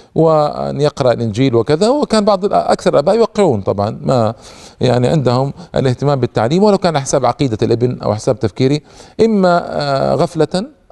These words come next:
وقلة وعي أو عدم اكتراث ولا مبالاة كحال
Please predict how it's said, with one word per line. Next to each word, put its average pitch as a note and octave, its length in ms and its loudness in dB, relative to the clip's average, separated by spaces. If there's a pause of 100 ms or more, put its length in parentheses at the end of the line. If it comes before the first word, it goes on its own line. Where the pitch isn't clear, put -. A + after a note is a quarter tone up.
(140)
وقلة C#3+ 500 0
وعي D#3 260 0
أو - 360 0 (160)
عدم G3+ 420 2
اكتراث C#3+ 480 -2
ولا C#3 200 2
مبالاة G#2 460 -2 (560)
كحال B2 340 0